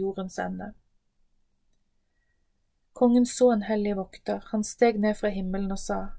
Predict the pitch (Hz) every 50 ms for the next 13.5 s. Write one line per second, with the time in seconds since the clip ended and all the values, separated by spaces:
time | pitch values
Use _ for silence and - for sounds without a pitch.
0 | - - - 240 233 - 208 214 214 208 - - - 220 208 202 190 190 196 -
1 | - - 202 190 196 196 185 185 196 196 196 202 202 202 202 208 - - _ _
2 | _ _ _ _ _ _ _ _ _ _ _ _ _ _ _ _ _ - 226 220
3 | - - - 226 220 214 220 214 220 - - - 208 202 - - - 220 214 202
4 | - 202 202 202 196 196 196 190 - 196 196 196 202 196 202 196 202 196 196 202
5 | 202 - _ _ - 202 196 214 214 220 - - - 226 220 208 202 196 190 185
6 | 190 185 180 185 196 202 - - 202 196 185 196 202 202 196 196 - - 196 196
7 | 196 202 202 208 214 208 214 208 190 190 185 185 190 - - - _ - 202 196
8 | - - 196 - - - - 202 - 202 185 185 - - _ - 208 208 214 -
9 | _ _ _ _ _ _ _ _ _ _ _ _ _ _ _ _ _ _ _ _
10 | _ _ _ _ _ 240 220 214 - 240 226 220 - 226 202 214 220 233 240 220
11 | - 220 208 190 180 226 220 208 - - - 220 208 202 196 190 202 208 208 196
12 | 196 196 - - 214 202 - - 214 214 214 214 202 202 202 - 202 185 196 190
13 | - - - 208 196 196 - - 202 196 196